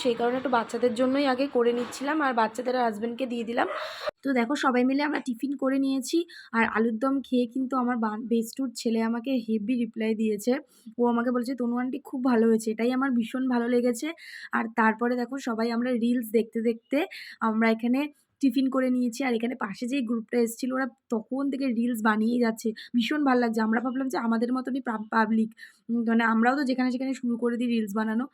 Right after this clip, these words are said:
তো তারপরে আমরা এখানে টিফিন করে নিয়েছিলাম, আর আমার বেস্টু দেখো চেটে চেটে খাচ্ছে, মনে হচ্ছে তাহলে আমরা আলুর দমটা খুব ভালোই হয়েছে।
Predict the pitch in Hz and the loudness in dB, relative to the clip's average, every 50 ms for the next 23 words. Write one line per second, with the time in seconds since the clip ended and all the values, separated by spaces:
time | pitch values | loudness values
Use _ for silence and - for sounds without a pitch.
0 | _ - - _ _ - 247 247 233 226 226 226 254 262 262 247 240 240 247 240 | _ -20 -20 _ _ -4 0 2 2 2 2 0 0 0 0 0 0 0 0 0
1 | 254 254 233 233 233 240 240 240 240 240 240 240 226 233 247 247 247 233 233 240 | -2 -4 -6 -6 -4 -4 -2 0 0 0 0 -2 -2 -4 -4 -2 -2 0 0 0
2 | 240 226 226 220 220 - 254 226 233 220 254 294 - - 240 220 247 262 262 240 | 2 2 0 0 0 -2 -4 -2 -2 -2 -4 -4 -2 -2 -2 0 0 0 -2 -2
3 | 254 226 247 240 240 226 226 214 214 214 220 220 - 247 254 240 247 247 240 247 | -2 -2 -2 -2 -2 -2 -2 -4 -4 -4 -4 -4 -6 -4 -4 -2 0 0 0 0
4 | 240 220 214 220 208 202 220 226 226 247 - 247 226 226 208 208 214 226 233 233 | 0 0 0 -2 -2 0 0 0 -2 -2 -2 -2 0 0 0 2 2 2 4 4
5 | 220 208 202 - | 2 0 -2 -4